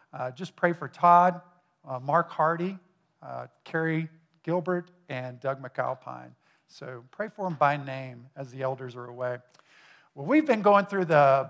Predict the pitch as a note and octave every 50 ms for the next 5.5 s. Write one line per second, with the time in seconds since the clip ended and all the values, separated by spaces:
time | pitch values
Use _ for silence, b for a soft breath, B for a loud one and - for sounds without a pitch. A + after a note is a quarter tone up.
0 | - - - F#3 F#3 - G3+ E3+ C#3 C3 D#3+ C#3+ D3 D3+ C#3+ C3+ B2 A#2 B2+ B2
1 | - - F3+ F3+ F#3 F#3 F3+ F3 D#3+ D3 C#3+ C3 B2+ D#3 F#3 F#3 A3 G#3+ G#3+ G#3
2 | F#3 G#3 G3+ G3+ G3+ G3 F#3 D3+ E3+ D3+ D3 C#3+ C#3 C3+ C3 C3 _ _ _ _
3 | _ C3+ C3 C3 B2 B2 B2 B2 B2 A#2+ _ _ _ _ _ _ _ _ _ _
4 | _ _ _ F3+ F#3 _ _ _ - - - G3 G3+ G3 - - - G3 F#3 F3+
5 | - - E3 F3+ F3+ E3+ D#3+ D#3 D#3 D#3